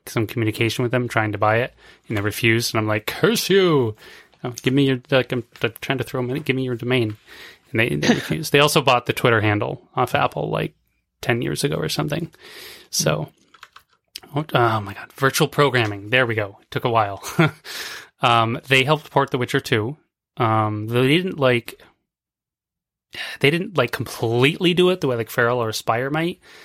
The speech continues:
Speaker 1: They see, as far as I can tell from some blog posts and this and that,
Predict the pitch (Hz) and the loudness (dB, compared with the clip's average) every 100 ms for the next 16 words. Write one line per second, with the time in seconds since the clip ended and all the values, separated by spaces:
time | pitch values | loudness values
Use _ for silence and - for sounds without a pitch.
0 | - _ - 131 - - 175 - 147 - | -20 _ -2 0 0 0 -2 -2 -4 2
1 | 139 131 131 123 110 120 120 123 - 123 | 2 2 0 -2 -4 0 0 0 -2 -2
2 | 110 110 107 147 175 175 - 110 110 110 | 0 -4 -8 -12 -14 -12 -8 0 0 0
3 | - 113 110 113 110 104 113 110 110 123 | 0 0 0 -4 -8 -8 -4 -2 -2 -4